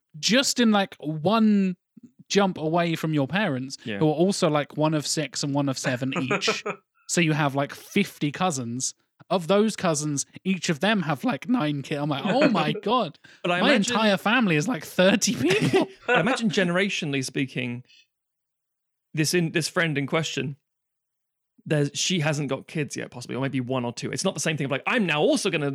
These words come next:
Speaker 2: set
Speaker 3: <laughs>
Speaker 2: lineage."
Speaker 1: Yeah.
Speaker 2: 'Cause our generation is fucked monetarily and we can't do it. Um, <laughs> and the earth is screwed. But don't worry, we'll fight some other realm for their realm. We'll be fine.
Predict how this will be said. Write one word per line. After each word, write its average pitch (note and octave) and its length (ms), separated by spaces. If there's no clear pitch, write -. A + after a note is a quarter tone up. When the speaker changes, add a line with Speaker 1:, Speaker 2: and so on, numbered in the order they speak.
Speaker 2:
set - 360
Speaker 3:
<laughs> F3+ 220
Speaker 2:
lineage." E3+ 640
Speaker 1:
Yeah. C#3 320
Speaker 2:
'Cause D3 120
our D3+ 80
generation C3+ 360
is C3 120
fucked - 260
monetarily A#2 400
and G#2+ 100
we - 60
can't A#2 160
do A2 100
it. G#2 160
Um, F3 460
<laughs> F#3+ 540
and E3 120
the D3+ 100
earth C3+ 120
is C3 140
screwed. A#2+ 340
But - 60
don't G3+ 100
worry, B2 140
we'll C3 120
fight C#3 320
some C3 140
other B2 160
realm A#2 260
for A2+ 120
their A#2 160
realm. A2 200
We'll G#2+ 60
be B2 100
fine. A2 240